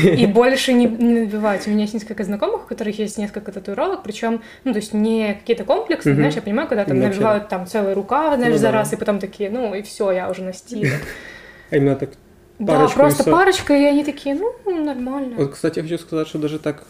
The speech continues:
Speaker 2: ну, выглядит очень классно, когда вот именно несколько маленьких, я думаю, «Блин, ну, круто». Я, я вот, я вот не выдержал, я тоже думал, у меня будет несколько <laughs> маленьких.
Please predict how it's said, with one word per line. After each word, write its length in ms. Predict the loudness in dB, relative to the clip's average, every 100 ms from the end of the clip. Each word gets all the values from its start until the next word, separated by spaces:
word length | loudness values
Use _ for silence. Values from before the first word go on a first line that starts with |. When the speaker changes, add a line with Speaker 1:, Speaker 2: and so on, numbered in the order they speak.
| -18 -14
Speaker 2:
ну, 320 | -8 -4 -4 -4
выглядит 640 | -8 -2 0 0 0 -2
очень 240 | -6 -6
классно, 340 | -2 -2 -4 -8
когда 180 | -6 -4
вот 140 | -4 -2
именно 220 | 0 2
несколько 420 | 0 0 -6 -2
маленьких, 420 | 0 0 -2 -4 -4
я 40 |
думаю, 240 | -2 -4
«Блин, 480 | -4 -6 -4 -2 -2 -8 -12 -6
ну, 220 | -4 -6 -12 -18 -10 -2
круто». 400 | 0 0 -4 -12 -18 -20 _ _ _ -20 -20 -20 -10
Я, 220 | 0 2 4
я 180 | 4
вот, 140 | 2 2
я 120 | 2
вот 140 | 2
не 60 | -2
выдержал, 440 | -2 0 -2 -2
я 60 | 0
тоже 200 | 2 2
думал, 180 | 2 0
у 40 |
меня 100 | 0
будет 240 | 0 0 2
несколько 480 | 2 0 -2 0
<laughs> 100 | 2
маленьких. 380 | 4 4 2 -4